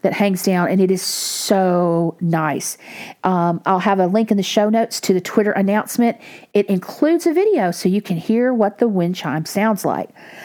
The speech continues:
So, um, the Jin stuff sold out quick. So if you want a wind chime, you,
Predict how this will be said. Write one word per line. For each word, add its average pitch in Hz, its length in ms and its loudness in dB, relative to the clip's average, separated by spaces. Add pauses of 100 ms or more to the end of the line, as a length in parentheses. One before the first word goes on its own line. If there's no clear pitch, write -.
(160)
So, 175 600 0
um, 175 500 0 (1400)
the 180 100 2
Jin 233 220 2
stuff 269 260 0
sold 277 240 0
out 294 160 0
quick. - 360 -2
So - 100 0
if 185 100 0
you 220 100 2
want 240 120 4
a 240 40 4
wind 277 200 2
chime, 208 260 0
you, 175 260 0